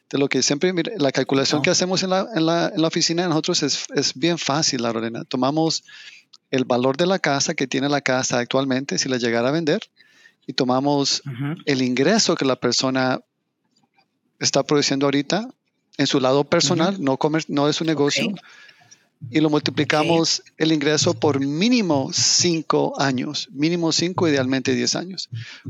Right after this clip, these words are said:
Speaker 1: Por ejemplo, si una familia gana cien mil dólares al año, por ejemplo,
Speaker 2: Ujú.
Speaker 1: multiplicamos por diez años, es un millón.
Speaker 2: ¿Un millón de dólares?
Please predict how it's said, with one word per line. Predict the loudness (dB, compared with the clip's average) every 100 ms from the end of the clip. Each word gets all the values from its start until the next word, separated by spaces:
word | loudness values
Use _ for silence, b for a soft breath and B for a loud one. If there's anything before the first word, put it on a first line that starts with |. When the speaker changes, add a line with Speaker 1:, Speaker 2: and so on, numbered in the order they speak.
| -2
Speaker 1:
Por | 0
ejemplo, | 2 2
si | 2
una | 2
familia | 2 2 2 2 2
gana | 2 0 2 2 0 -2 _ _ -2
cien | 2 4 4
mil | 2
dólares | 4 4 2 2
al | 0
año, | 0 -4 -8 _ _ _ _ _ _ _ -20 _
por | 0
ejemplo, | 0 0 -2
Speaker 2:
Ujú. | -2 -4 _ _ _ _ _ -6
Speaker 1:
multiplicamos | -4 -2 -2 -2 2 0 2
por | 2 2
diez | 2 2 2
años, | 2 0 -2 -2 0
es | 0 2
un | 0
millón. | 0 0 0 -4 -14 _ _ _ _ _ _ _ _ -8
Speaker 2:
¿Un | -2
millón | 0 0 0 -2
de |
dólares? | -2 -2 -4 -6 -12